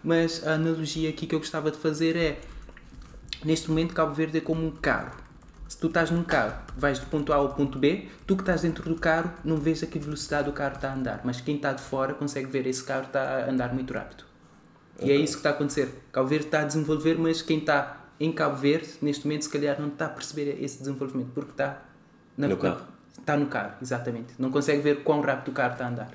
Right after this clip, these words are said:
Speaker 2: E se Cabo Verde fosse uma marca de carros, qual seria?
Speaker 1: Não diria um Ferrari? Era fixe se fosse um Tesla, mas não, não é um Tesla. Cabo Verde se fosse uma marca de carro, eu acho que seria um Toyota,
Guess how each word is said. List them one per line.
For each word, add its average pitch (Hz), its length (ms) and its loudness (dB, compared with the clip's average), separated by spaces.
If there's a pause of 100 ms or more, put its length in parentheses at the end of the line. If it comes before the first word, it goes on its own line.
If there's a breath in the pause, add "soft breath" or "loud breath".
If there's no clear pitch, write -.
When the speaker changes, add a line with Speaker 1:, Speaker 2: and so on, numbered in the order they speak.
(140)
Speaker 2:
E 120 80 2
se - 80 -6
Cabo 120 220 4
Verde 123 180 4
fosse 123 220 2
uma 120 100 6
marca 120 280 6
de - 100 -2
carros, 131 380 -2 (260)
qual 117 140 2
seria? 76 400 -4 (1400)
Speaker 1:
Não 143 120 2
diria 147 260 2
um 139 60 0
Ferrari? 135 440 -4 (680)
Era 320 160 0
fixe 285 240 4
se - 60 -8
fosse 208 240 2
um 214 60 4
Tesla, 160 440 0
mas 123 320 2
não, 127 300 0
não 123 100 0
é 123 60 0
um 123 140 -2
Tesla. 127 460 -2 (1000 loud breath)
Cabo 135 180 -4
Verde 135 220 -2
se - 60 -8
fosse - 200 -2
uma 139 100 2
marca 139 360 0
de 131 100 -6
carro, 139 320 -2
eu 185 120 8
acho 208 180 4
que - 80 -6
seria 185 240 4
um 185 120 6
Toyota, 165 640 2